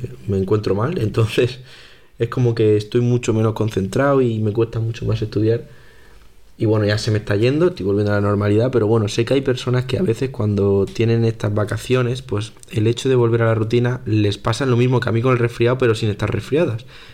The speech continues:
Es decir, que les cuesta mucho volver a, a ponerse a estudiar, volver a ponerse a entrenar y estas cosas. Entonces,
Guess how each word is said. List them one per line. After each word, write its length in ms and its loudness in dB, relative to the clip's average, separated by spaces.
Es 100 -2
decir, 260 0
que 120 -2
les 100 0
cuesta 300 -2
mucho 280 2
volver 340 2
a, 280 -4
a 120 -4
ponerse 320 -2
a 60 -2
estudiar, 380 0
volver 240 2
a 80 0
ponerse 320 -2
a 40 0
entrenar 460 0
y 80 2
estas 200 -6
cosas. 380 -8
Entonces, 600 -2